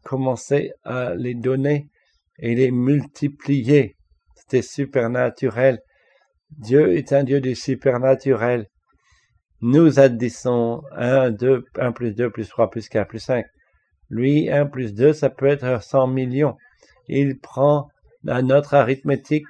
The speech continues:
naturelle et le fait supernaturel. Il peut prendre chacun d'entre nous,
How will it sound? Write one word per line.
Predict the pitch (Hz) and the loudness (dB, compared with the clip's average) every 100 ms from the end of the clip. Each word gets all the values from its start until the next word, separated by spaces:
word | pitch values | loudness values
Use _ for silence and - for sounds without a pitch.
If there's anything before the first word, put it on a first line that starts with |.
| - | -10
naturelle | 135 135 131 - 110 117 147 185 | -2 0 0 -4 0 2 2 2
et | 165 | 0
le | 151 151 | 2 0
fait | 135 - 143 | 0 -2 -2
supernaturel. | 139 151 143 139 123 127 120 - 131 120 120 117 | -2 -4 -2 -2 -2 -2 -4 -4 -4 -2 -2 -2
Il | - 143 127 | -2 -2 -2
peut | - 160 143 | 2 2 2
prendre | - 147 160 127 _ _ _ _ _ _ _ _ _ _ _ | 0 4 4 4 _ _ _ _ _ _ _ _ _ _ _
chacun | - - 147 143 127 131 139 | -8 0 2 2 -2 0 2
d'entre | 139 123 - 120 | 2 0 -2 -2
nous, | 117 113 135 | -2 -2 -2